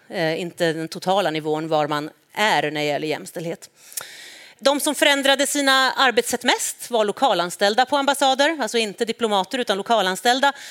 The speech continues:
och de som hade fått specifik feministisk utrikespolitisk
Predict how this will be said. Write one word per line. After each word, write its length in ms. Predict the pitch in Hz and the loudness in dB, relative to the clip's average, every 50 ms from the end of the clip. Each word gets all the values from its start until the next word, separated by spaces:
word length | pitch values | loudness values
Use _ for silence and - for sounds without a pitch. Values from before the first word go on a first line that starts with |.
| - - - | -18 -14 -6
och 180 | - 277 - - | -4 -4 -2 0
de 160 | - 202 175 | 0 0 0
som 140 | 165 - 220 | 0 -2 0
hade 200 | 240 269 190 185 | 0 2 2 0
fått 320 | 175 - 175 151 - _ - | -2 -2 -4 -4 -4 _ -12
specifik 760 | - - - 202 175 - 202 - - 185 160 156 151 - - | -12 -4 -4 -4 -2 -2 -6 -4 -4 -2 -2 -2 -4 -8 -6
feministisk 500 | - 180 165 165 160 156 - 185 - - | -4 -2 -2 -2 -4 -6 -8 -10 -8 -8
utrikespolitisk 1000 | 190 156 - 160 - 165 - - - 175 160 151 - - 147 - - - - | -8 -8 -8 -10 -10 -12 -12 -10 -8 -8 -8 -8 -8 -10 -10 -10 -10 -10 -12